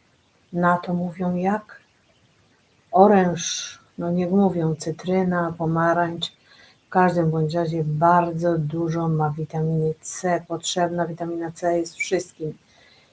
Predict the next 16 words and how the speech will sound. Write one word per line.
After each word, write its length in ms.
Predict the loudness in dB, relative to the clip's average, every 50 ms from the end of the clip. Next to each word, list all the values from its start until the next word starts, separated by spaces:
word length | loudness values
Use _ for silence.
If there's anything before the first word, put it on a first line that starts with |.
| _ _ -2
Ym, 380 | 0 2 2 2 2 0 0 -2 -6 _ _ _ _ _ _
w 20 |
każdym 420 | 4 8 8 8 8 6 4 2 2
bądź 220 | 0 0 0 0
razie, 580 | 2 2 4 4 4 2 2 2 2 2 0 -2 -6 -10 _ _ _ _ _ _ _ _ 0
jak 200 | 2 2 4 4
robicie 460 | 2 2 2 0 0 2 2 2 2
syrop, 520 | 2 2 4 4 6 6 6 4 2 0 -6 -14 -20 -20 -20 _ _ _ _ _ _
na 160 | -6 -4 -4 -4
przykład 460 | -4 -4 -4 -4 0 0 0 0 0 0 2
powiem 340 | 2 2 4 2 0 -2 0
wam, 220 | 0 0 0 0
jak 160 | -2 -2 -4
się 140 | -4 -2 -2
robi 240 | 0 0 0 -2 -4
syrop. 440 | -6 -4 -2 0 0 0 -2 -4